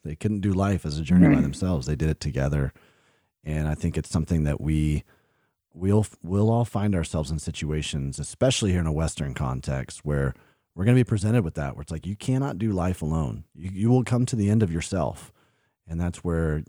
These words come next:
Speaker 1: the body of Christ, believers, that's where, that's where you need that, that group of people, that community, that team around you to help. And likewise need to be that for other people, you know?
Speaker 2: Yes.
Speaker 1: Um, so that's so good, Kelly.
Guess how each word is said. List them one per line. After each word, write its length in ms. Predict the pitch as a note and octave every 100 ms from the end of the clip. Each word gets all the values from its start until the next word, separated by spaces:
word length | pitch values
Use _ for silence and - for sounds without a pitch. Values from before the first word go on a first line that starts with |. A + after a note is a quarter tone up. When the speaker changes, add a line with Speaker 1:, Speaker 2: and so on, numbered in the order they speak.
| _
Speaker 1:
the 80 | -
body 320 | C#2+ E2 F#2
of 100 | D#2+
Christ, 460 | - F2+ F#2+ - -
believers, 480 | D2 D#2+ F#2 C#2+ -
that's 200 | D#2+ -
where, 260 | E2 E2 -
that's 180 | F2 -
where 120 | E2+
you 100 | E2+
need 360 | E2 F2 F2+
that, 180 | D#2+ C#2+ - _ _
that 200 | D#2 D2+
group 240 | C#2 F#2+ E2+
of 100 | -
people, 240 | E2 D2
that 140 | C#2+ -
community, 340 | - D#2+ D2+
that 180 | C2+ -
team 460 | - E2+ D#2+ C2+ -
around 420 | D2 D2+ D#2 D2
you 220 | B1+ A#1 -
to 140 | D2+
help. 420 | - D#2+ D#2+ - - _ _ _ - - _
And 280 | D#2+ E2 E2
likewise 380 | G#2+ - A2 G2+
need 120 | G2+
to 60 | F2
be 120 | F#2+
that 160 | G2
for 140 | - G2+
other 160 | G2+
people, 480 | G2 G2+ - - - - _ _ -
you 80 | D#2+
know? 220 | D2 F2 G2+
Speaker 2:
Yes. 460 | G3+ F#3 - - - - _ _ -
Speaker 1:
Um, 320 | E2+ D#2 D#2 -
so 300 | - - F2
that's 240 | - F#2
so 140 | - E2+
good, 220 | E2+ D#2+
Kelly. 340 | D2 D2 D#2